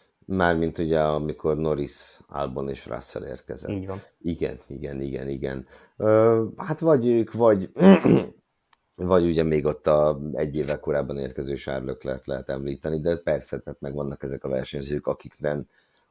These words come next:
Speaker 1: azonnal látszik, hogy valami nagy dolog készül,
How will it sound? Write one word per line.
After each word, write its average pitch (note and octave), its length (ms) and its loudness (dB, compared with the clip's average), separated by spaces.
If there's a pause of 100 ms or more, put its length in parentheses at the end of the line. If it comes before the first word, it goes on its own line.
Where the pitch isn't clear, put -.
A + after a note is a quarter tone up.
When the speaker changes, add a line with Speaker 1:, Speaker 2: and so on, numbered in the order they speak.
Speaker 1:
azonnal E2+ 520 4
látszik, C#2+ 440 -6
hogy D#2 140 -2
valami D2+ 300 0
nagy D2+ 240 0
dolog D2 320 0
készül, D2+ 580 0